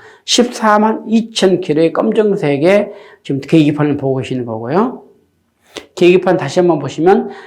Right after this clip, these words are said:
열선 시트가 없습니다. 그런데 밑에 하단에 보시면 열선 시트를 양쪽으로 사제로 달아놨습니다. 일 단, 이 단 되는 기능, 그리고 위에는 오디오 기능과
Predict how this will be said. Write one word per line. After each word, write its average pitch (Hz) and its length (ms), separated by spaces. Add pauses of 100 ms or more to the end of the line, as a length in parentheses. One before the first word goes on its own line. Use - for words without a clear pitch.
(140)
열선 170 300
시트가 175 340
없습니다. 143 400
그런데 156 320
밑에 156 340
하단에 175 380
보시면 147 360
열선 147 300
시트를 156 320
양쪽으로 151 760 (340)
사제로 220 400
달아놨습니다. 131 640
일 151 260
단, 160 260
이 151 80
단 143 200
되는 135 260
기능, 131 360
그리고 143 460 (300)
위에는 170 540
오디오 170 400
기능과 160 680